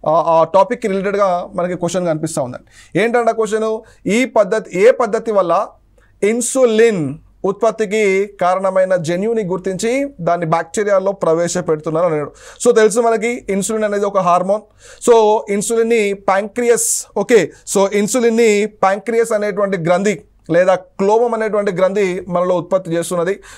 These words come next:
So, కొంతమంది వ్యక్తుల్లో ఇన్సులిన్ లోపం ఉండడం వల్ల డయాబెటిస్ మిల్లిటస్ అనేటువంటి వ్యాధితో బాధపడడం జరుగుతూ ఉంది. So, ఇన్సులిన్ లోపించినటువంటి వ్యక్తుల కోసం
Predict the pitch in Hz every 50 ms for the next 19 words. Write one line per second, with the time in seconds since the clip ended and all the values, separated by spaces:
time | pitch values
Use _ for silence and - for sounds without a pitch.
0 | - - - 254 254 247 247 240 - 240 233 240 226 226 220 214 214 - 254 247
1 | 254 247 226 226 226 240 233 - _ _ _ - 214 226 233 214 - 262 254 262
2 | 262 240 220 214 220 214 214 233 226 214 202 208 214 208 208 202 196 196 214 208
3 | 185 180 185 190 - - _ _ 151 151 170 180 190 208 214 214 220 208 220 214
4 | - - 185 180 170 170 175 180 196 208 226 240 247 233 226 247 220 170 - -
5 | - - - - _ - 196 185 190 196 175 185 185 185 185 165 165 170 175 196
6 | 190 220 208 185 175 175 175 - - 160 156 151 165 170 175 190 185 185 190 180
7 | 175 185 180 156 170 165 170 170 165 180 170 165 160 165 180 208 220 214 - -
8 | - - - - 214 214 220 214 190 185 185 214 233 220 - 285 269 269 269 277
9 | 269 269 262 254 214 196 180 185 196 214 233 240 240 - 254 247 247 226 247 240
10 | 226 226 220 214 226 220 220 208 220 185 185 175 170 - 208 202 202 196 185 175
11 | 170 - 196 170 143